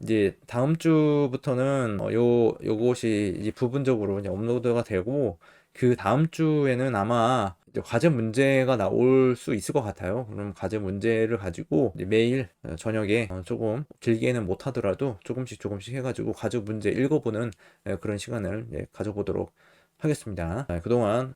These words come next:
한국방송통신대학교, 어, 입학 과정에서 이 준비 단계에 대한 그 영상을 그동안에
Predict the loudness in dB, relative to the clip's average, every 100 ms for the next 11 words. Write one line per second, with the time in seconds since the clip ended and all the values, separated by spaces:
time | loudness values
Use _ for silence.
0 | -10 -6 -6 -4 -6 -6 -6 -6 -4 -4
1 | -6 -2 0 0 -4 -4 -4 -2 -4 -6
2 | _ _ -4 2 2 0 -4 -6 -8 _
3 | _ -8 -4 0 2 2 0 -2 -2 0
4 | 0 0 0 -2 -2 -4 -6 -6 -4 -6
5 | -6 -6 -6 -4 -2 -2 -4